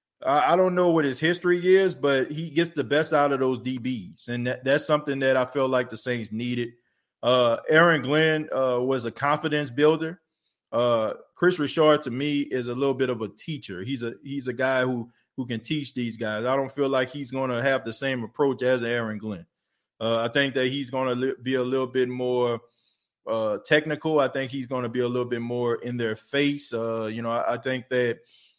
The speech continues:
it might start off a little bit rough, but I think that those guys are going to show improvement.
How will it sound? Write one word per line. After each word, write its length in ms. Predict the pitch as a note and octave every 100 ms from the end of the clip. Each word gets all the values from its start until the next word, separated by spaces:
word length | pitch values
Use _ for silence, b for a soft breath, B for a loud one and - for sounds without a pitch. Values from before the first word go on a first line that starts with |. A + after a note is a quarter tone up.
| -
it 120 | A#2+
might 220 | C#3 D3+
start 320 | D3 D#3 D3
off 200 | D3 C#3+
a 40 | C3+
little 200 | C#3 C#3
bit 220 | C3+ B2
rough, 640 | A2 B2+ D3 A#2+ - - _ _ _ _ _ _ A2
but 200 | C3 C3+
I 120 | C3+
think 360 | C3+ D3 D3
that 200 | C#3+ C3+
those 280 | C3+ C3+ C3
guys 460 | A#2 B2+ B2+ B2 A#2
are 60 |
going 340 | G#2+ A#2+ B2 A#2+
to 340 | - A#2 A2 - _ _ _ _ _ -
show 300 | - C#3 B2+
improvement. 580 | A2 - C3+ F2+ E2